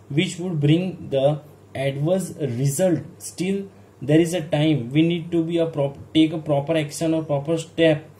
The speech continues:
for the next generations, that they can see the wildlife. Otherwise, it will happen that, uh, our students, or you can say the next generation, will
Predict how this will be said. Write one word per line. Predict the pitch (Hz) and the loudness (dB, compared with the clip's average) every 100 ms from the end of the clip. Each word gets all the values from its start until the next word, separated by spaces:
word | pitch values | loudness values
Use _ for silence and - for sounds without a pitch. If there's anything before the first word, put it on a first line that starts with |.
| - - | -20 -20
for | - 147 | 0 2
the | 147 139 147 147 - - | 4 4 2 -2 -16 -8
next | 135 156 160 147 | 2 4 4 4
generations, | 156 147 143 139 156 160 | 4 4 2 0 -4 -4
that | 143 156 151 | 0 0 2
they | 156 | 0
can | 151 165 | 2 -2
see | 151 175 175 | -2 -2 0
the | 160 | 2
wildlife. | 139 147 147 139 110 - - - | 2 2 4 2 2 -6 -20 -12
Otherwise, | 139 151 156 160 170 - - - - | -2 2 4 2 0 -4 -14 -20 -4
it | 165 156 | -2 -2
will | 160 180 | -2 -2
happen | 160 160 175 180 | -2 0 0 0
that, | 156 175 - - - - - - | 2 0 -4 -18 -20 -20 -12 2
uh, | 135 135 | 4 4
our | 135 135 156 165 | 2 -2 0 0
students, | - 156 151 156 160 | 0 2 4 2 0
or | 156 | 0
you | 151 147 | 2 2
can | 156 | 2
say | 156 | 0
the | 151 | 0
next | 147 160 147 | 4 4 4
generation, | 147 143 156 143 113 - - - - - - - - | 4 6 6 4 0 -6 -10 -20 -20 -20 -20 -12 2
will | 156 170 | 4 4